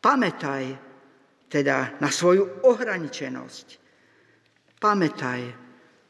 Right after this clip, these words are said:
na svoju pominuteľnosť.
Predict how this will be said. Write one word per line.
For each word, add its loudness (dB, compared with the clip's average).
na -4
svoju 2
pominuteľnosť. 2